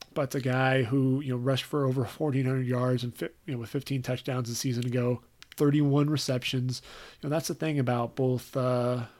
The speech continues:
uh, you know, for these, these three running backs, uh, in, in Big Twelve play is they all have experience catching the football out of the backfield.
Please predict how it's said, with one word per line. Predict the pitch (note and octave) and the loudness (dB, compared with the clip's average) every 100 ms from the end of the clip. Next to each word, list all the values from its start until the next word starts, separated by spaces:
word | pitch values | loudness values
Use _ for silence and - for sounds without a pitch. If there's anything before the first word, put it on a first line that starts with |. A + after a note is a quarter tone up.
| _ - | _ -14
uh, | D3 - | -12 -8
you | D#3 | -6
know, | |
for | C3 | -2
these, | C#3 C3 B2 - - | 0 0 -2 -6 -8
these | B2+ | -8
three | - | -4
running | C3+ B2+ C3+ | -2 0 0
backs, | A#2+ A#2 A2+ - - _ - | -2 -6 -6 -8 -10 _ -10
uh, | A2+ A#2 | -8 -6
in, | - C#3 | -6 -6
in | C3+ B2+ | -4 -2
Big | A#2+ B2+ | 0 0
Twelve | - C3 - | 0 -2 -2
play | - C3 | -4 -2
is | A#2 | -2
they | A#2 | -2
all | B2+ C#3 | -2 0
have | B2+ C#3 | 0 -2
experience | C3+ - B2+ B2 B2 | -4 -2 -2 -2 -4
catching | - D3 - | -10 -10 -6
the | C#3+ | -4
football | - C3 - A#2+ - | -4 -6 -4 -6 -6
out | A#2 A#2+ | -8 -8
of | |
the | A#2+ | -8
backfield. | B2 A#2 A2+ - - | -8 -10 -12 -12 -12